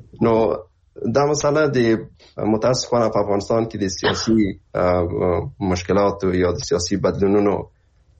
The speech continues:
اه، په نتیجه کې دا پروسه قرباني شوې ده. او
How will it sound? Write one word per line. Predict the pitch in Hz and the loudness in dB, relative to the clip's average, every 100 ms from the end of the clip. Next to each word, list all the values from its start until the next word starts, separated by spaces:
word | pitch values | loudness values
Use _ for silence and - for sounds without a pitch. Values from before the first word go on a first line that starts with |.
| - | -4
اه، | 92 95 92 - - - - - | 0 2 2 -2 -8 -18 -12 -2
په | |
نتیجه | 98 92 107 123 | -2 -2 -2 -2
کې | 123 | 0
دا | 107 104 101 101 95 110 123 - | 0 2 2 0 -2 -4 -10 -8
پروسه | 101 98 - 98 | -2 -2 0 -4
قرباني | - 92 90 92 | -6 -4 -2 -2
شوې | - 95 90 | 0 2 2
ده. | 85 - - _ _ _ _ _ _ _ - | 0 -4 -12 _ _ _ _ _ _ _ -6
او | - 107 110 113 117 | 0 2 2 2 0